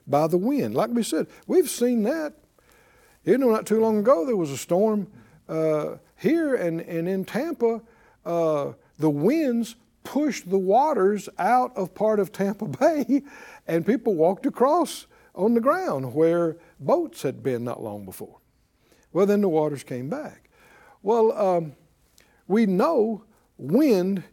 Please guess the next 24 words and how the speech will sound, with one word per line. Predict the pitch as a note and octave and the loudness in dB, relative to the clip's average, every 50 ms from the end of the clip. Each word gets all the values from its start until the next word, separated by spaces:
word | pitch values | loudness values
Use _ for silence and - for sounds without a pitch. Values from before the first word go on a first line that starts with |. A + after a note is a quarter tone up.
| _ _ _ _ | _ _ _ _
is | - F3 F3 D#3+ D3 B2 - - _ _ _ _ _ _ | 2 2 2 2 2 -4 -10 -16 _ _ _ _ _ _
powerful | - - A3 A3 C#3 F#2+ F2+ - - - - - - _ _ _ _ _ _ _ _ _ _ - | -6 -2 -2 -2 -2 -4 -8 -14 -18 -18 -20 -20 -20 _ _ _ _ _ _ _ _ _ _ -6
and | D#3 D3+ D3+ C#3+ | -4 -4 -4 -4
can | - D#3+ D3 C#3+ C3 | -4 -4 -4 -4 -6
push | - - - E3 D#3 D3 - | -8 -2 0 0 0 0 -2
water | - C3 C#3 F3+ - - C#3+ D#3 D#3 D#3 - | -8 -8 -6 -6 -6 -4 -4 -6 -6 -6 -6
out | - C#3 C#3 C#3 C#3 | -4 -4 -2 -2 -2
of | C3+ | -4
the | D3+ | -6
way. | D3 F#3 B3+ D4+ C4+ - G2+ - _ _ _ - - - | -4 -4 -4 -6 -6 -8 -10 -12 _ _ _ -20 -16 -4
We | - D#3+ D#3 | 0 2 4
also | D#3 E3 D3+ D3 - - - F3+ G#3+ F#3 | 4 4 4 0 -2 -6 -6 -4 -4 -4
know | C#3+ C3+ A#2 B2+ G3+ C#4+ D4+ - _ _ _ _ _ _ _ _ _ _ - | -4 -4 -4 -4 -6 -6 -8 -12 _ _ _ _ _ _ _ _ _ _ -10
wind, | A#2+ D3 G3 C#4 F4 F4+ D#4+ A#3+ E3+ C#3 - - | 0 2 4 4 4 2 2 -2 -4 -4 -10 -14
wind | - D3 B2+ E3 B3 E4+ F4+ E4+ D4 - | -12 -4 0 0 2 2 2 0 0 -2
chill, | - - - C3+ B2+ B2+ C3+ F3 A#3 B3+ A3 - _ _ _ _ _ _ _ _ _ _ _ _ _ _ | -2 -4 -2 -2 0 0 0 0 -2 -4 -8 -10 _ _ _ _ _ _ _ _ _ _ _ _ _ _
uh, | - C#3+ C3+ C3 C3 B2+ A#2+ | -12 -10 -8 -6 -4 -4 -4
wind | A#2 B2+ D#3 G3+ C#4+ E4+ D#4+ B3 B2+ | -4 0 2 2 2 2 0 -2 0
blowing | A#2+ D#3 D#3+ D#3 D3+ C#3 B2+ A#2+ | 2 2 4 4 2 2 -2 -4
hard | G#2+ B2+ C3 B2+ C3+ D#3 G3+ A#3+ B3 G3 - _ _ _ _ _ _ _ _ - - - | -6 -2 0 0 2 0 0 -2 -8 -10 -14 _ _ _ _ _ _ _ _ -20 -14 -4
can | - E3+ E3+ D3+ | -2 -2 -2 0
drop | B2+ D#3 G3+ A3 G3+ G#3+ - | 2 4 4 4 4 0 -2
the | - - | -8 -4
temperature | - C4+ E4+ D4+ - G#3+ - - - A#2 - - _ | -2 -2 -4 -2 -6 -8 -10 -8 -12 -12 -12 -14 _